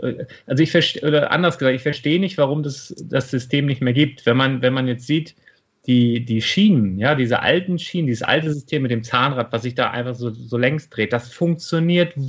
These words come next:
wunderbar. Das ist so geil. Also da, das ist, ich weiß nicht, fast fehlerunanfällig. Und es ist mit so einfachen Sachen, so viel Action da reinzubekommen.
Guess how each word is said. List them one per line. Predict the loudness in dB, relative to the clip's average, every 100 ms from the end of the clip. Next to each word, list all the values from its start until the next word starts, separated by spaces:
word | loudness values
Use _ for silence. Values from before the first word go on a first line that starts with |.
| 0
wunderbar. | 2 4 4 6 6 4 4 4 4
Das | 2 0
ist | -4 -6 -10 -4
so | -2 -2 -2
geil. | 0 2 0 -2 -6 -20 -20 -4
Also | 2
da, | 4 4 2
das | -2 -2 -2
ist, | -2 -6 -14 -12 -10 -8 -10 -10 -16 _ -20 -14
ich | -10 -10 0
weiß | 2 2
nicht, | 0 -2 -12 -18 -18
fast | -4 -2 -2 -6
fehlerunanfällig. | -4 0 0 2 0 -2 -4 -2 0 -2 -6 _ -20 _
Und | -2 0
es | 0
ist | -2 0
mit | 0 2
so | 4 4
einfachen | 4 2 2 0 0 2
Sachen, | 2 2
so | 0 -2
viel | -4
Action | -8 -10 -12 -4 2 4
da | 4
reinzubekommen. | 2 0 -2 -4 -4 -2 -2